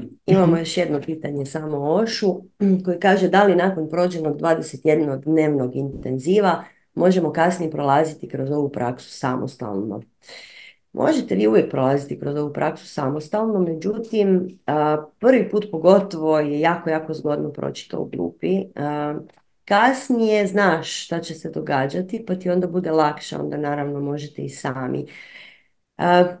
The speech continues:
Speaker 1: ako idete sami, moj savjet prvi, jedan od, <laughs> jedan od prvih je, znači, prva i osnovna stvar, dvadeset jedan dan ne smijete preskakat.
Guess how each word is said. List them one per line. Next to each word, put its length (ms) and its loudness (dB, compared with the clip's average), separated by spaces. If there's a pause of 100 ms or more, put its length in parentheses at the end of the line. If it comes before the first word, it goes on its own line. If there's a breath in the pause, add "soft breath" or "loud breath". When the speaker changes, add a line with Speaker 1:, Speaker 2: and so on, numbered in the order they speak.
(280)
Speaker 1:
ako 240 6
idete 280 4
sami, 1120 0 (640)
moj 260 4
savjet 460 4
prvi, 340 8
jedan 360 8
od, 260 0
<laughs> 100 2
jedan 260 8
od 200 -2
prvih 360 2
je, 180 4 (260 loud breath)
znači, 280 2
prva 220 8
i 80 8
osnovna 340 6
stvar, 300 4
dvadeset 400 4
jedan 220 4
dan 180 6
ne 100 4
smijete 280 -6
preskakat. 580 -10